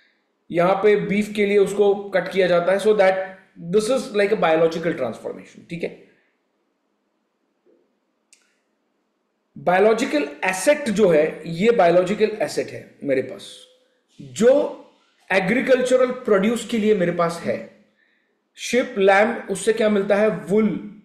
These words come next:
and carcasses। फ्रूट ट्री सैपलिंग से,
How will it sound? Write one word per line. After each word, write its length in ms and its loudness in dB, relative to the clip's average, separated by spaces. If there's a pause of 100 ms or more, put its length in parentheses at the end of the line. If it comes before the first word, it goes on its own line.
(120)
and 200 -4
carcasses। 480 -2 (960)
फ्रूट 300 -2
ट्री 200 -2
सैपलिंग 600 -2
से, 520 -4